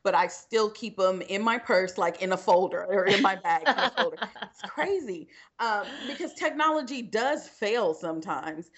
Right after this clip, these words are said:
Speaker 1: Uh, even when I go and teach classes, you know, I prepare, I go in and I check their A V equipment, and sometimes there's not an aux cord there, or they're, you know, or they're not compatible with my P C or something,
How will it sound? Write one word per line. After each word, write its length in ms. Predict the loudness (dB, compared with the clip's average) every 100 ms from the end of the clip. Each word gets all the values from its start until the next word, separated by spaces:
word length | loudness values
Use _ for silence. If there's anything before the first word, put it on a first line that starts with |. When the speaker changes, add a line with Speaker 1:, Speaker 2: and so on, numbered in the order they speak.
| -20 -4
Speaker 1:
Uh, 340 | 2 4 4 2 -2
even 280 | -6 0 0
when 100 | 2
I 80 | 2
go 220 | 2 0
and 100 | 0
teach 300 | -6 -10 2
classes, 420 | 4 4 2 -8
you 80 | -4
know, 220 | -2 0
I 180 | 0 0 -8 _
prepare, 720 | -6 -4 0 2 4 4 4
I 100 | 2
go 320 | 0 2 2 2
in 240 | -2 -2
and 140 | -2
I 80 | -4
check 280 | -4 -8 0
their 140 | 0 2
A 160 | 0
V 200 | 0 -2
equipment, 640 | -2 2 0 2 -2 -2 -4 -20 -20 -6
and 220 | -4 -2
sometimes 720 | -2 -2 0 2 2 0 -4
there's 280 | -2 -2 0
not 200 | 2 2
an 100 | 4
aux 160 | 2 0 -6
cord 320 | -6 -2 -2 -2
there, 380 | 0 2 2
or 500 | 0 -2 0 0 -2 -8 -20 -4
they're, 320 | 4 4 4
you 160 | 0 0
know, 300 | 2 2 2
or 320 | 4 4 4
they're 260 | 2 2
not 240 | 4 2 2
compatible 640 | -6 0 2 2 0 -2
with 260 | -4 -8 -4
my 200 | -2 -2
P 220 | -6 -14
C 280 | -12 -12 -10
or 80 | -10
something, 580 | -6 -6 -4 -6 -6